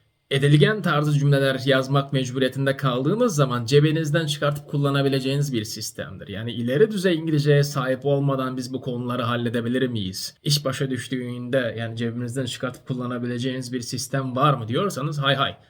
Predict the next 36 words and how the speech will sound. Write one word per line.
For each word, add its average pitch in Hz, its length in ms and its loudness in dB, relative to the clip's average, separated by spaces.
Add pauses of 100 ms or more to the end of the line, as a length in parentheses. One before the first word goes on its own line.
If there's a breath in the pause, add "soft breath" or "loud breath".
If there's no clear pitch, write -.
(140 soft breath)
Var. 143 360 2
Yani 113 240 -2
benim 120 180 -2
cevabım 123 360 -2
evet. 143 360 -4
Dolayısıyla 175 420 2
bu 165 100 0
bölümlerde 151 440 4
benim 139 180 0
sizden 135 300 -4
beklentim 127 460 -4
bu 131 100 0
işin 127 180 -2
mantığını 123 460 -2
kapmaya 139 380 2
çalışın 139 400 -2
ve 123 100 -4
videonun 123 280 -2
açıklamalar 120 600 -6
kısmında 120 320 -6
bırakmış 117 340 -6
olduğum 120 340 -6
P 139 160 -4
D 120 140 0
F 113 80 -12
çalışma 113 540 -6
dosyalarını 113 580 -2
iyi 131 220 0
bir 123 40 -8
şekilde 107 340 -6
çalışın 127 440 -6
ve 117 100 -4
kendi 113 300 -6
cümlelerinizi 110 520 -4
oluşturmaya 120 560 -6
çalışın. 127 380 -8